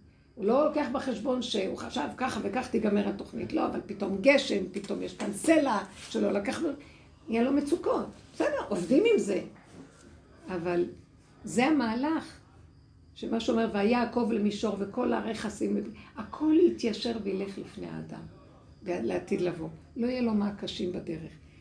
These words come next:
זה, המעקשים באים מהתודעה שלנו. אז עכשיו, אין סתירה מזה שיש יצורים נבראים פה, ושיש דברים לעשות. זה לא המה, זה האיך שאנחנו חיים. את מבינה מה אני מתכוונת?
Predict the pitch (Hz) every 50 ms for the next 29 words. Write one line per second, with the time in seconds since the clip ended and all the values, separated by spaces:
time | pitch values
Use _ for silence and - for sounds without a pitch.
0 | - - - - - 180 175 - 277 202 175 180 175 - 208 196 - 262 247 226
1 | 208 196 190 208 208 202 185 180 - - 175 151 175 165 165 165 160 - 208 190
2 | 165 - - - - - - - - - 349 339 - - - 285 311 302 370 392
3 | - - - 415 403 381 320 220 190 180 165 160 160 - - - - - - -
4 | - - 294 294 247 214 190 190 - - - - 175 160 185 175 175 175 160 160
5 | 170 165 170 170 175 180 180 - - - - - - - - - - - - -
6 | - - - - - - - - - - - - - 185 175 - - 190 175 165
7 | 185 185 175 - 175 - 190 185 175 175 175 175 165 165 170 165 - - - 196
8 | 165 165 - - - - - - - - - - - - 214 170 175 190 185 202
9 | 226 277 311 330 349 - - - - - - - - - - - - - - -
10 | - - - - - 185 190 185 185 202 208 196 - - - - - - - -
11 | - - - - - - - - - - - - 170 196 190 - - - - 294
12 | 269 - - - - - - 175 175 185 180 185 - 208 170 - - - 165 165
13 | 160 160 - - - - - 196 175 - 196 196 220 233 220 214 214 - - 214
14 | 196 220 240 254 254